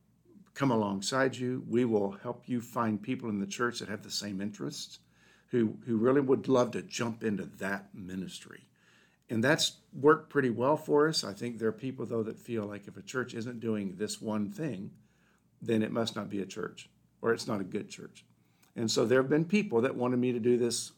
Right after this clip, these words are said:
one thing. We have to do this. We've gotta, you know, we've gotta, uh, we, we must, uh, be very verbally strong on this issue, this social issue, this subject. And some of those things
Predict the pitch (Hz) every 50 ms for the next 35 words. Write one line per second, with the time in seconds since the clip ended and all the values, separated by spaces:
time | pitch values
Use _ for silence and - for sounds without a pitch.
0 | - - - 107 113 123 139 147 147 165 139 101 98 107 113 113 107 104 110 120
1 | 123 120 - 117 101 117 113 113 117 107 104 - - - _ _ - 101 98 98
2 | 101 127 92 - - - - - - - _ _ _ _ _ _ - - - -
3 | - 120 113 113 123 123 117 113 110 107 - - - - - 113 104 92 98 110
4 | 107 - - 135 127 131 131 131 123 127 123 117 - - - 107 101 98 95 98
5 | - - - _ _ 117 120 120 - - 113 113 107 101 107 127 143 147 - -
6 | - - - - - _ _ _ - - - - - - 127 123 120 101 - 131
7 | 147 165 165 165 165 156 123 107 107 120 135 156 143 147 147 151 156 151 - -
8 | - - - 135 135 143 139 135 135 135 117 117 110 107 101 95 - 92 92 135
9 | 147 139 143 - 135 131 120 - - 135 135 135 135 127 107 - 123 123 120 -
10 | - - 135 131 117 - - 131 127 120 113 - - 123 123 120 120 120 - -
11 | - _ _ - 127 127 123 - - 131 123 120 113 117 117 117 113 113 - -
12 | - - - - _ _ _ - 131 120 113 107 - - - 175 180 165 131 120
13 | 139 131 127 113 117 - - 147 131 117 107 104 107 107 95 101 -